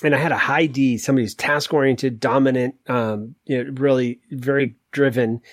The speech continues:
um, say to his team, say to me afterwards, "Well, this was all very interesting, Mark.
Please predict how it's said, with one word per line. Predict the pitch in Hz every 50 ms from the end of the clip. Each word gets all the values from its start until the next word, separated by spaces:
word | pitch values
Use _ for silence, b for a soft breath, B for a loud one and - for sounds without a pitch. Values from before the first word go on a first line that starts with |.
| B B B B B B B
um, | - 131 131 123 113 113 110 110 131 -
say | - - - 160 143 135
to | 123 - - 151 135
his | 127 120 -
team, | - 156 143 131 135 143 131
say | - - 160 147 127
to | 131 127
me | 127 139 143 131
afterwards, | 120 113 117 - - - 131 117 117 107
"Well, | 123 127 151
this | 196 190 -
was | 160 131 127
all | 123 117 117
very | 120 131 123 120 113
interesting, | 110 110 110 - - - - 120 113 110
Mark. | 101 101 110 117 - -